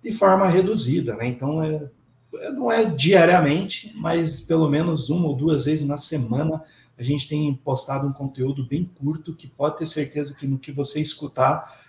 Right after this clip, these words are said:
você vai ter um insight aplicável pra tua vida, é, profissional. Então, essa é a ideia que a gente começou esse ano de dois mil e vinte e dois. Todas essas informações você encontra onde?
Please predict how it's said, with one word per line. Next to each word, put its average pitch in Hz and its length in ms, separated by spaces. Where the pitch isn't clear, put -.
você - 180
vai 151 240
ter 156 120
um 156 100
insight 147 640
aplicável 147 760
pra 143 200
tua 139 240
vida, 131 640
é, 117 160
profissional. 120 920
Então, 120 340
essa 120 320
é - 20
a 127 40
ideia 120 340
que 131 100
a - 20
gente 127 200
começou 131 540
esse 156 280
ano 143 240
de 143 120
dois 135 340
mil 135 240
e 139 60
vinte 135 300
e 156 40
dois. 110 500
Todas 196 320
essas 175 300
informações 180 720
você 214 260
encontra 196 520
onde? 233 380